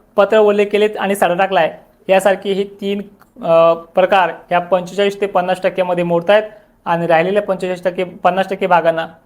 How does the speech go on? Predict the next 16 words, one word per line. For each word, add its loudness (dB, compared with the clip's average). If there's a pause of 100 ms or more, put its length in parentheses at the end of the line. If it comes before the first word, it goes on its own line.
(140)
तो -2
पाऊस -2 (200)
चार 4
ते -4
पाच 0
दिवसाची -6
ओढ -2
पुन्हा -2
लागू 2
शकते. -10 (340)
म्हणजे 0
पंधरा 2
तारखेपासून 0
ते -4
वीस -4
तारखेपर्यंत 0